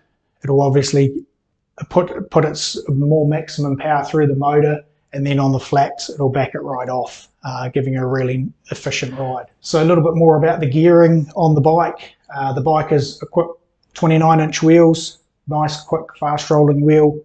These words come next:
two point four inch tyre, which is a, a bigger volume tyre, just to allow for a little bit more stability, um, and better handling. Tubeless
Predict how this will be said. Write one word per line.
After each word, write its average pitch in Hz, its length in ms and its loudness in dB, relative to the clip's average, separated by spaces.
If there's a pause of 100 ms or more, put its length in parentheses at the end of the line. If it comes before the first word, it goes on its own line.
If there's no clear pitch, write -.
(440)
two 208 120 6
point 175 240 -2
four 160 380 2
inch - 400 -14
tyre, 190 520 4 (280)
which - 180 -12
is 131 120 -4
a, 143 120 -4 (160)
a 139 60 -6
bigger 151 240 4
volume 147 400 4
tyre, 165 420 0 (420)
just - 260 -4
to 147 120 0
allow 139 600 0
for 135 280 -2
a 135 60 2
little 135 140 2
bit 139 160 -8
more 135 220 -8
stability, 139 840 -2 (320)
um, 127 560 -12 (560)
and 131 180 -8
better 123 180 -4
handling. 123 440 -6 (960)
Tubeless 180 600 2